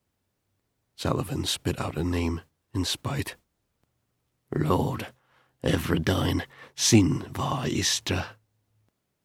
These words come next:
That answered the who. Rhiannoch was repeating the name over and over again in her head, willing herself not to lose it before she woke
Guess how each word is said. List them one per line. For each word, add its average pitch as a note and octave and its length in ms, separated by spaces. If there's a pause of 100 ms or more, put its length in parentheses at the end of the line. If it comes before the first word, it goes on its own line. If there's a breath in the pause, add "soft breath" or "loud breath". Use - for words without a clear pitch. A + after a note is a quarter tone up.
(120)
That - 240
answered F#2+ 420
the F#2 120
who. F#2+ 320 (720 loud breath)
Rhiannoch G2+ 480
was F#2 180
repeating F#2 460
the F2 100
name F2 300
over F2 400 (160)
and F2+ 180
over F2+ 340
again F2+ 440
in F2+ 120
her F2 120
head, F#2 300 (500 loud breath)
willing A2+ 540
herself F#2+ 640
not F#2 220
to G2 80
lose F#2 340
it F#2+ 200
before F#2+ 320
she G2+ 160
woke F#2 440